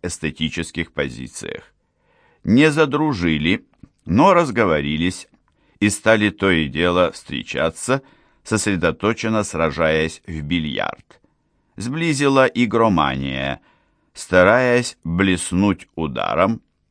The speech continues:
и всякий раз привлекая зрителей, ждущих скандала, однако, сыграв, прощались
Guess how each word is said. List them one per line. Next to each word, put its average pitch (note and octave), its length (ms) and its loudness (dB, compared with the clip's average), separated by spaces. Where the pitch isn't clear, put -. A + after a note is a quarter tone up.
и A2 100 4
всякий F#3 380 2
раз B2+ 380 2
привлекая A2 640 2
зрителей, A2 680 -2
ждущих F#2 560 -4
скандала, C#2+ 880 0
однако, F2 580 2
сыграв, D#2 680 -2
прощались E2 840 0